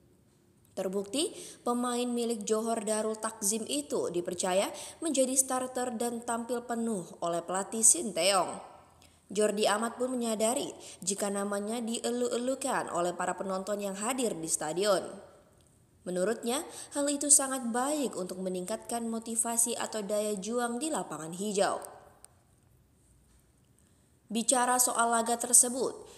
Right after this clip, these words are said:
Jordi mengaku senang bisa meraih tiga poin, meski timnya banyak kehilangan peluang. Kemenangan ini juga menjadi debut manis Jordi bersama timnas Indonesia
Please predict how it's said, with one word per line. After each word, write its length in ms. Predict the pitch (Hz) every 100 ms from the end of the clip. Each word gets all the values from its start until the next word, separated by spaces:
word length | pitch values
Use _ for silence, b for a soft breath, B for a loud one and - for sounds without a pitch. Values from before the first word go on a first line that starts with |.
| B
Jordi 400 | 190 202 202 214
mengaku 480 | 208 196 196 226 285
senang 560 | 262 262 277 180 156
bisa 240 | 180 190 196
meraih 400 | 190 196 202 208
tiga 320 | 285 202 147
poin, 400 | 185 202 190 143 - - B B
meski 400 | 190 190 - 214
timnya 480 | 214 202 196 233 226
banyak 400 | 202 220 226 226
kehilangan 640 | 214 226 247 254 277 180
peluang. 640 | 165 170 190 160 101 - - B B B -
Kemenangan 480 | 220 214 220 220
ini 320 | 208 208 233 302
juga 160 | 240 208 202
menjadi 400 | 202 196 202 202
debut 320 | 202 214 214
manis 400 | 214 226 226 -
Jordi 560 | 196 226 262 247 214 175
bersama 400 | 175 185 175 175
timnas 480 | 233 240 240 247
Indonesia 640 | 233 220 196 226 240 240